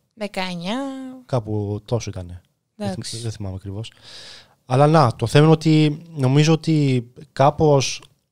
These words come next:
Speaker 2: ε, μετά με αυ-, με αυτό το,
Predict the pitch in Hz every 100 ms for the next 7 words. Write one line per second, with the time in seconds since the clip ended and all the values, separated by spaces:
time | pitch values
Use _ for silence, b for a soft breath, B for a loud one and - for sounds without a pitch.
0 | _ _ _ _ _ 120 117 113 107 120
1 | - - - 113 135 139 127 139 123 147
2 | 139 131 120 113